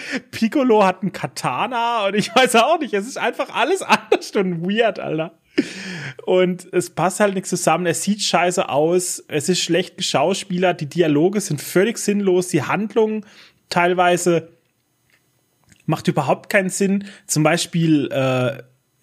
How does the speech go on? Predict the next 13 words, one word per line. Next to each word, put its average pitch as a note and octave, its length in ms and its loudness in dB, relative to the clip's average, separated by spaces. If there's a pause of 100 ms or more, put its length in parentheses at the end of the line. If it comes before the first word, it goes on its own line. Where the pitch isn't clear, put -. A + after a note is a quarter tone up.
Chichi A3 720 -2 (300)
wird F3+ 420 0 (160)
geklont, D#3 640 2
also C3 220 -2
da D3 100 4
ist D3 120 0
so D3 100 4
eine, A#2+ 280 -2
so - 160 -4
eine A#2+ 120 -4
Gegnerin, G#3 540 0
die E3+ 100 -2
kann C#3+ 440 -2